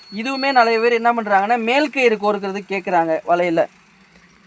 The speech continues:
இது வந்து த்ரீ எம்எம் திக்னஸ். இந்த வெர்ஜின் கயிறு நம்மக்கிட்ட இருக்கு. இதுலயே டூ எம்எம் வேணா டூ எம்எம் இருக்கு.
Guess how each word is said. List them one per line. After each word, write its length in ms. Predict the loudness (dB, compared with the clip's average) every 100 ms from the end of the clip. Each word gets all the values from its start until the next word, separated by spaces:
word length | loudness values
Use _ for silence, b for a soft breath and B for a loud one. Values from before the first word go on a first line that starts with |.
| _
இது 220 | 2 8 10
வந்து 240 | 8 2
த்ரீ 80 | 4
எம்எம் 560 | 6 6 6 6 2 0
திக்னஸ். 640 | 0 2 2 0 -10 -14 -20 -20 -18 -18 -18 _ _ _ _ _ _ _ _ _ _ _ _
இந்த 220 | -2 6 8
வெர்ஜின் 360 | 8 4 4
கயிறு 340 | 6 6 6 2
நம்மக்கிட்ட 280 | 0 -4
இருக்கு. 420 | -4 -6 -8 -8 -10 -20 -20 -20 -20 -20 -20 -20 _ -20 _ _ _ -20 -20 _ _ _ _ _ -14
இதுலயே 480 | -10 -8 -4 -4 -4
டூ 180 | -4 0
எம்எம் 360 | 2 2 0 -2
வேணா 200 | -4 -6 -6
டூ 140 | -6
எம்எம் 340 | -2 -2 -2 -4
இருக்கு. 300 | -6 -8